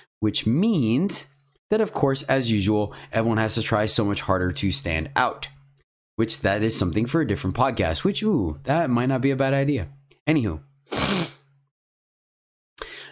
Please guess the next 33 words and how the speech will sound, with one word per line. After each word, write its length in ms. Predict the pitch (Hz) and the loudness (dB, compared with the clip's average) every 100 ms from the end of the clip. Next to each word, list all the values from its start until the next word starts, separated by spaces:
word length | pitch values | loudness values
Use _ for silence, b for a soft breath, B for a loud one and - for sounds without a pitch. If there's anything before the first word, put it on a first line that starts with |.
| - | 0
The 220 | 110 123 - | 2 2 2
interesting 460 | 151 - - 156 143 | 0 0 0 0 2
thing 220 | 135 123 | 2 2
about 360 | 92 92 - | 2 0 -2
pole, 440 | - 240 165 160 165 | 0 2 2 0 0
which 280 | 127 120 107 | -2 0 0
I 80 | |
will 160 | 104 104 | 2 2
discuss, 480 | 98 - 107 98 - | 0 0 0 0 2
are 120 | 104 | 2
one 140 | 107 | 2
of 60 | 117 | 2
the 80 | 104 | 2
big 180 | 107 92 | 0 0
differences 600 | 113 113 95 107 101 107 | 0 0 0 0 0 -2
with, 400 | 82 101 98 - | 0 0 0 -2
between 380 | 104 - 101 95 | -2 0 2 2
metal 340 | 107 110 110 | 2 0 0
and 260 | 95 92 92 | 0 0 0
fabric 540 | - 110 98 101 - | 0 0 2 -2 -2
or 320 | 98 95 90 B B - | 0 2 0 B B -2
malleable 560 | 90 92 87 90 90 | 2 2 2 2 2
apparatuses 640 | 98 92 90 95 101 127 156 | 0 0 2 2 0 0 0
is 140 | 135 | 0
the 80 | 127 | 0
fact 320 | 117 110 - | 0 -2 0
that 260 | 104 101 - | -2 -2 0
the 160 | 104 | 0
dynamic 540 | 92 101 98 104 98 - | 2 2 2 2 0 0
of 160 | 107 90 | 0 0
it. 200 | 82 - B B - | -4 -10 B B -2
In 200 | 160 135 | 0 0
pole, 480 | - 147 180 190 | 0 0 0 -4